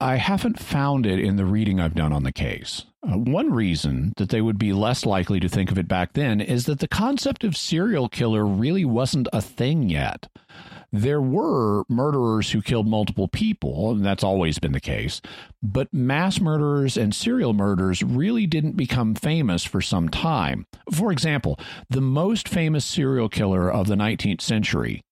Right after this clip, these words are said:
Jack the Ripper, on whom we'll do a future episode,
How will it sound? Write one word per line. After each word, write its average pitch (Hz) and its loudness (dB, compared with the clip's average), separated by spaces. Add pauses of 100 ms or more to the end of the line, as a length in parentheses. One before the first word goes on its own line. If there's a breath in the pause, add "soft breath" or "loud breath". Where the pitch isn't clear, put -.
(240)
Jack 110 -2
the 107 0
Ripper, 80 0 (720)
on 95 0
whom 90 2
we'll 82 2
do 80 0
a 85 0
future - -2
episode, - -2